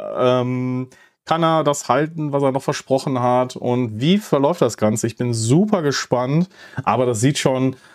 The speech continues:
also von sich aus schon positiv aus. Und ich glaub, ihr könnt auch in diesem Zustand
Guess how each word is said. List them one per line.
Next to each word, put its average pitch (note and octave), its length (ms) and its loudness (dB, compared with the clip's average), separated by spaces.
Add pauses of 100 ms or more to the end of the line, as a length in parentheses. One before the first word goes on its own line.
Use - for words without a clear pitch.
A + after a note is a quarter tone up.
(120)
also A2 240 0
von G#2+ 220 2
sich B2 200 2
aus G#2 160 2
schon G#2 240 2
positiv A2+ 540 2
aus. A2+ 240 0
Und A#2+ 80 0
ich G#2+ 100 0
glaub, A2+ 180 -2
ihr A2 80 -2
könnt B2+ 200 -4
auch G#2+ 120 -2
in G2 160 2
diesem D#3+ 300 2
Zustand D#3+ 600 0